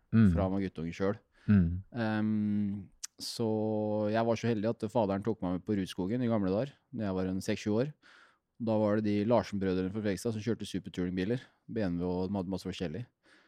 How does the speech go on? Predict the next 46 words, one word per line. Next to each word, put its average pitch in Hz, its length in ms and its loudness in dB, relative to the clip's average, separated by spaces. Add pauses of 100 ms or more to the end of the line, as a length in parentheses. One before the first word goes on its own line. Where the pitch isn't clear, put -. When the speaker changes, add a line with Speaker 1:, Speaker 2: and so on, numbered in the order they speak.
(280)
Speaker 2:
Så 110 880 0
det 113 80 0
var 117 120 0
det 117 120 2
jeg 117 160 4
falt - 320 -4
for 165 140 2
da, 151 80 6
som 113 160 0
guttunge, 98 320 -2
når 107 60 0
vi 110 40 0
var 104 100 2
der 101 100 0
oppe 104 100 -6
og - 20 -6
så 95 240 -2
på - 100 -6
det 101 100 -2
på 104 100 0
Rudskogen, 95 340 -2
så 120 140 -4
synes 101 80 -8
jeg 107 120 2
det 95 100 2
var 92 160 0
jævlig - 140 -10
kult. - 280 -8 (260)
Speaker 1:
Mm. 92 280 2 (260)
Speaker 2:
Så - 160 -10 (300)
var 110 100 2
jeg 107 80 -4
så 117 80 2
heldig 101 220 0
senere 101 340 0
at - 80 -10
jeg 107 60 -4 (100)
fikk - 60 -20 (100)
gokart - 360 0
av 123 80 2
mamma 117 200 2
og 113 80 2
pappa 104 160 0
da 98 80 0
jeg - 20 0
var 101 80 -2